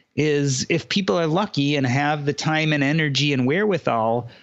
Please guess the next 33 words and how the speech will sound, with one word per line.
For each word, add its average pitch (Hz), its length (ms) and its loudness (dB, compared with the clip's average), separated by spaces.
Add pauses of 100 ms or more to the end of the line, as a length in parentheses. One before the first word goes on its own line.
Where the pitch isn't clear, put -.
(480)
they 160 160 2
can 160 180 0
take 185 280 0
some 180 200 0
time 233 360 0
to 170 80 2
really 165 240 2
look 156 240 0
at 220 100 -4
their 175 140 2
lives 185 580 0 (140)
and 175 340 2
contemplate 180 640 0
what 147 160 0
was 240 140 2
important, 208 420 0
what 160 200 -2
wasn't 185 340 0
important, 180 520 -2
where 180 280 2
did 220 160 0
they 196 100 2
succeed, 180 600 -2
where 156 240 0
did 185 100 0
they 180 140 0
fail, 165 360 0
what 156 220 0
could 220 140 -2
they 202 140 0
have 170 140 -2
done 156 280 0
better, 165 340 0